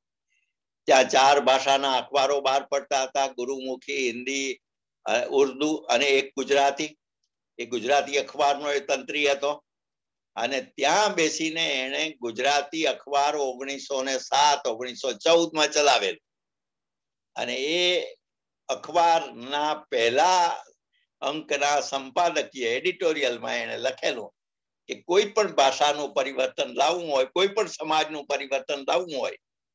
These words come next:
તો એ પોતાની ભાષા,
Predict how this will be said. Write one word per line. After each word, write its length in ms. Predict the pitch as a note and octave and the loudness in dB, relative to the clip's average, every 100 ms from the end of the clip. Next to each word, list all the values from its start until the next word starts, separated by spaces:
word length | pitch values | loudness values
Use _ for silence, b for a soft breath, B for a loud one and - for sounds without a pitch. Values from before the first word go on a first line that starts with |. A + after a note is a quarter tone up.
| _ _ - | _ _ -2
તો 100 | D#3 | 0
એ 640 | - F3 G3 D#3+ C3 - _ _ _ _ _ _ _ _ _ _ _ _ _ _ _ _ _ _ _ _ _ | 4 6 8 8 4 -2 _ _ _ _ _ _ _ _ _ _ _ _ _ _ _ _ _ _ _ _ _
પોતાની 840 | D#3+ F#3+ G3 A3 A3+ A3 A3+ A3+ | 2 4 6 6 6 4 2 2
ભાષા, 600 | E3+ B2+ C3 C3 A#2+ F2+ | 2 2 2 2 0 -2